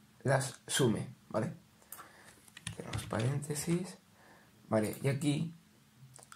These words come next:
cuando arrastro, observamos que sí nos da el total,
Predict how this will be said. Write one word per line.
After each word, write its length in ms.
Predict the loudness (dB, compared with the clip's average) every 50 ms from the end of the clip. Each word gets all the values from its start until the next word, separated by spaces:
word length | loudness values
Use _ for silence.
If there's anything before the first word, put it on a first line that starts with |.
| -20 -18
cuando 280 | -12 -6 -2 0 0 2
arrastro, 400 | 2 0 0 -2 -4 -4 -2 0
observamos 500 | 0 0 2 2 2 4 4 2 2 0
que 320 | 0 0 2 2 2 0
sí 200 | -2 -2 0 2
nos 200 | 2 2 2 2
da 300 | 4 4 4 4 2 -2 -10 -18 -20 _ _ -20 -20 -20 -20 -20 -20 -20 -20 -20 -20 -20 _ _
el 160 | 0 0 2 4
total, 540 | 2 4 6 6 6 6 6 2 -2 -6